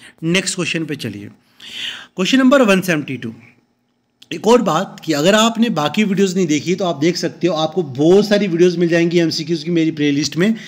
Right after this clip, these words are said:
सीधा प्लेलिस्ट में घुसिए, वहाँ पर बहुत सारी एमसीक्यूज़ बने हैं, so इसी के ऊपर, सोशल वेलफेयर के ऊपर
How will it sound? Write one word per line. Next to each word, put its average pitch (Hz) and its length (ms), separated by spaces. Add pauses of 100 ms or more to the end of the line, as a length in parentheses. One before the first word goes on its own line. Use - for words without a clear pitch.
(340)
सीधा 165 280
प्लेलिस्ट 160 400
में 151 100
घुसिए, 143 260
वहाँ 160 240
पर 156 140
बहुत 139 200
सारी 160 200
एमसीक्यूज़ 151 440
बने 147 200
हैं, 208 80
so 175 200
इसी 151 480
के 151 120
ऊपर, 151 280
सोशल 147 280
वेलफेयर 147 360
के 143 100
ऊपर 147 320